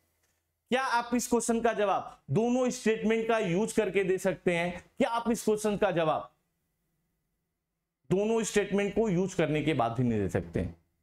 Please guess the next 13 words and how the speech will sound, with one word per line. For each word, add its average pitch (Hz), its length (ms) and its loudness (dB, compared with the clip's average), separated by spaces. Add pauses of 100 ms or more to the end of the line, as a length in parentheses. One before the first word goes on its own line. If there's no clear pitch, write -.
(320)
इतना 214 280 0
बड़ा 143 180 0
questions। 107 600 -4 (680)
देखिए, 226 160 0
मैं 262 160 0 (420)
कठिनाई 214 340 2
का 240 220 0
स्तर 247 220 0
बता 185 260 2
रहा 139 100 0
हूं। 107 140 -2 (160)
देखिए, 233 180 2
दूसरा, 220 320 0